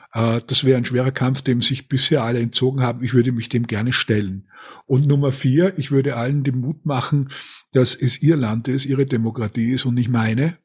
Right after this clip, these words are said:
Und als Chef sozusagen, als gewählter Chef, diese Macht zurückgebe an die, äh, die sie mir gegeben haben, äh, wie es in einer Zivilgesellschaft auch sein sollte, in Verantwortung und in dem Bewusstsein, das wäre dann schon ein,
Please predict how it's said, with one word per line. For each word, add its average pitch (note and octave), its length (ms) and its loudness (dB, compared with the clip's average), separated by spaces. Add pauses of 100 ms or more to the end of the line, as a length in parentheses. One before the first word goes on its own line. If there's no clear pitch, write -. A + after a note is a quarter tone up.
Und C3 400 -2
als A#2+ 160 2
Chef C3+ 320 2
sozusagen, C3 720 -2
als B2+ 160 -4
gewählter A#2+ 420 -4
Chef, C3 320 2
diese C3 240 0
Macht A2+ 300 -4
zurückgebe B2+ 580 0
an A#2+ 140 -2
die, C3+ 300 0 (360)
äh, B2+ 280 2 (360)
die C3+ 80 2
sie C3 140 2
mir B2 160 2
gegeben B2+ 500 0
haben, G#2+ 380 -4 (500)
äh, A#2+ 320 0
wie C3 120 4
es C#3 120 2
in C3+ 140 4
einer B2 140 0
Zivilgesellschaft B2+ 800 -2
auch G#2 100 -6
sein B2+ 280 -2
sollte, C#3 540 -2 (720)
in C#3 160 6
Verantwortung C#3+ 1040 -2
und D#3 160 0
in E3 120 2
dem C#3+ 140 -2
Bewusstsein, C3+ 920 0
das C3 200 -2
wäre A#2+ 220 -2
dann A#2 220 -6
schon A#2+ 160 -4
ein, A2 360 -6